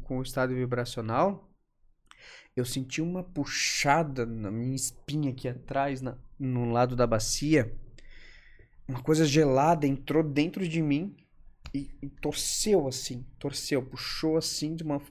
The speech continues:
forma, eu senti o meu músculo, literalmente, meu músculo torcer assim, e eu senti a minha energia vital. Tu assistiu o filme, ah, Shang-Chi,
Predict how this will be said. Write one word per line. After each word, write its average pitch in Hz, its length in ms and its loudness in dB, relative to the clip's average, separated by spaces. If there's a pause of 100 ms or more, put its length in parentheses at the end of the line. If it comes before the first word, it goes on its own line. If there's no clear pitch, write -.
(120)
forma, 143 400 4
eu 131 200 2
senti - 300 -6
o - 20 0
meu 160 120 4
músculo, 156 580 -2 (180)
literalmente, 156 720 0 (360)
meu 131 100 -2
músculo 147 680 -2
torcer 160 520 2
assim, 143 440 0 (520)
e 143 60 2
eu 151 80 6
senti 160 540 0
a 147 80 0
minha 147 160 2
energia 143 360 2
vital. 151 560 0
Tu - 120 0
assistiu 196 460 -2
o - 60 -10 (260)
filme, 147 680 2 (380)
ah, 123 920 4
Shang-Chi, 135 640 -4